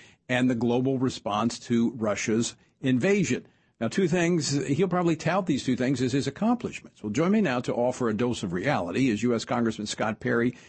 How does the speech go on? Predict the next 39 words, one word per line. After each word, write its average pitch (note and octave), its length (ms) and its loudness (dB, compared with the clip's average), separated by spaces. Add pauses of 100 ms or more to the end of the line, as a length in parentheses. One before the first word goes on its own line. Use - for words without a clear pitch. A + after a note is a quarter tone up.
He E3+ 120 0
is C#3+ 140 2
a D3 40 2
member A3+ 280 2
of G#3+ 60 -2
the F#3 80 0
House F3 240 0
Foreign E3 320 0
Affairs F3+ 440 0
Committee, B2+ 380 0
is C3+ 140 -2
also B2+ 560 0 (240)
the G#2 120 -2
House B2+ 220 -2
Freedom C#3 400 0
Caucus C3 420 -4
chairman. F3+ 500 0 (280)
He A2 120 -2
served B2 340 0
in B2+ 80 2
the B2 60 4
military C3 480 0
for B2+ 120 -4
nearly A#2+ 320 2
forty F3 440 0
years A#2+ 400 0
before A#2 360 -2
retiring A2+ 560 0
in G#2+ 120 2
two A2+ 160 0
thousand G#2 560 0 (100)
and G2 160 -2
nineteen. G#2 480 0
He A2+ 80 2
represents G2+ 560 -2
the G2+ 100 -4
tenth E3+ 320 0
Congressional G#2+ 520 0
District G#2+ 440 -2